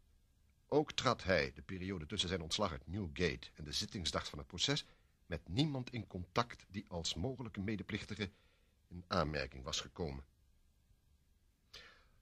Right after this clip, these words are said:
Op de vraag waarom hij de kout niet liet vervallen en de vlucht nam, antwoordde hij, een vriend die hem met het Bijbelwoord "Help uzelf, o Heer",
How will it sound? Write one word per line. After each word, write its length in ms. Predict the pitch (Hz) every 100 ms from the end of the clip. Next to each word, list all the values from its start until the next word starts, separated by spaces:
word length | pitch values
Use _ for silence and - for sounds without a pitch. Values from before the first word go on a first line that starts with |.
| _ _
Op 140 | - 101
de 100 | 120
vraag 540 | 110 113 58 - - -
waarom 420 | - 90 - 139
hij 120 | 104
de 80 | 87
kout 380 | - 107 82 -
niet 140 | 78
liet 160 | 85 -
vervallen 480 | 64 - 90 117 156 -
en 100 | 87
de 80 | 80
vlucht 300 | - 107 113
nam, 260 | 123 151 175 - _ _ _ _ _ _
antwoordde 460 | 139 156 143 143 131
hij, 460 | 131 135 143 156 - _
een 120 | 73
vriend 420 | - 73 87 117 -
die 120 | 82
hem 100 | 85
met 80 | 80
het 120 | 62
Bijbelwoord 720 | 92 90 76 64 82 76 -
"Help 220 | 85 78
uzelf, 380 | 78 101 92 78
o 100 | 80
Heer", 340 | 73 82 73